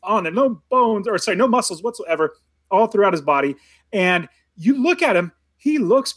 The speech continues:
pudgy. And I like the term, uh, father figure, like, being buff. But no, he definitely has a dad bod. That's not a father figure. <laughs> That's a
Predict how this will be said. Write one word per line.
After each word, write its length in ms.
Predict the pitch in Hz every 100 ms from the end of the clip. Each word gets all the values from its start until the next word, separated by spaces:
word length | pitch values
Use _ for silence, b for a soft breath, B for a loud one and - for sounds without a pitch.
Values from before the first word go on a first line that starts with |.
| _
pudgy. 640 | - 190 285 196 147 107 _ _ _
And 380 | 202 185 175 170
I 160 | 170 294
like 320 | 254 202 190
the 80 | 180
term, 360 | - 180 160 143 _ _ -
uh, 280 | 147 143 143 - -
father 420 | - 170 175 175
figure, 440 | 165 165 170 180 190
like, 220 | 139 131
being 240 | 175 143 -
buff. 340 | 165 208 - - _ -
But 100 | 170
no, 160 | 185
he 180 | 135 220
definitely 340 | 190 185 175 156
has 120 | 151
a 60 |
dad 320 | 135 143 143 127
bod. 200 | 127 120
That's 220 | 175 -
not 140 | 175
a 20 |
father 320 | 147 160 147 135
figure. 340 | 175 160 135
<laughs> 140 | 131 -
That's 200 | -
a 80 | -